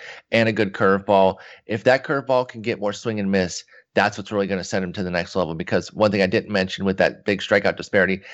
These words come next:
is that the swing strike rate was the same both times, but a pedestrian ten per, ten percent, um, which is, you know, it's fine, but it's not, it's not great. It's not, like, overwhelming, gonna bring in a ton of strikeouts, and he's already on a bad team. So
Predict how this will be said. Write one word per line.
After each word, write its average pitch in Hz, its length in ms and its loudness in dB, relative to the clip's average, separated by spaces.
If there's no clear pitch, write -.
is 110 80 -6
that 135 100 4
the 98 80 -4
swing 180 220 2
strike 151 220 4
rate 139 120 4
was 110 140 2
the 107 60 -4
same 113 300 0
both 101 220 4
times, 92 300 -2
but 95 100 -2
a 95 60 -4
pedestrian 110 580 -2
ten 92 240 -6
per, - 220 -12
ten 101 160 -2
percent, - 360 -8
um, 82 500 -2
which 98 240 -2
is, - 300 -6
you 113 120 0
know, 87 280 -2
it's - 140 -8
fine, 151 760 4
but 120 120 6
it's 110 200 0
not, 123 460 0
it's 113 240 -10
not 113 340 -4
great. 92 300 -6
It's 101 180 -10
not, 113 300 0
like, 101 180 -4
overwhelming, 101 720 -2
gonna 107 180 2
bring 104 200 -2
in 101 100 -2
a 92 60 -4
ton 95 240 -4
of 80 80 -6
strikeouts, 95 500 0
and 120 160 0
he's 113 120 -2
already 107 200 4
on 101 100 0
a 95 60 -2
bad 95 280 2
team. 104 200 -6
So 98 260 2